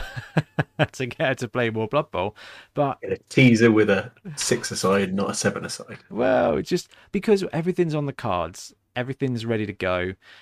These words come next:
Speaker 1: um, and you've got the additional victory points things, and, and, and Tiff is re-, she likes the board games now. So, you know, we absolutely smashed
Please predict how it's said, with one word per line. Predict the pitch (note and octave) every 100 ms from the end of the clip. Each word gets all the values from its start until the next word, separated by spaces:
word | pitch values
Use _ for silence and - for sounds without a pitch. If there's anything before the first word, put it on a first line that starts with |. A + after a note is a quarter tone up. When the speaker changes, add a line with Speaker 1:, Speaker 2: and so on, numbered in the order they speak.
| _
Speaker 1:
um, | - F#2+ G2 G2 G2 A2 _ _ -
and | G#2+ G#2+
you've | A2 A2+
got | -
the | B2+
additional | A#2+ B2 - B2 G#2+
victory | A#2+ - G#2+ F#2
points | F2+ E2 -
things, | E2+ E2 D#2+
and, | F#2+ F#2
and, | - G#2 G2 _
and | A2+ G#2+
Tiff | - C#3+ - _ _ _ -
is | B2 A2
re-, | A2 B2+ B2+
she | - C3
likes | A#2+ G#2 -
the |
board | A2+ D3 C#3
games | E2+ D#2 -
now. | - -
So, | A2 G#2 - _ - _
you | F#2
know, | F#2
we | G2 A2 - F#2+
absolutely | F#2+ - A#2+ F2+ G#2
smashed | - - A#2+ B2+ G#2 -